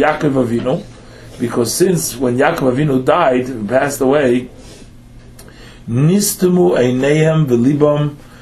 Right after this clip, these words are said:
Shel Yisrael. The eyes and the hearts of the Jewish people were closed.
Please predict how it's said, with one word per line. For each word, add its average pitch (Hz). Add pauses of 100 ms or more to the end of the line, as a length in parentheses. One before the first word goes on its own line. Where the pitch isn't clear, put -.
(120)
Shel 117
Yisrael. 113 (180)
The 101
eyes 151
and 123
the 123
hearts 160
of 127 (460)
the 110
Jewish 160
people 151
were 120
closed. 123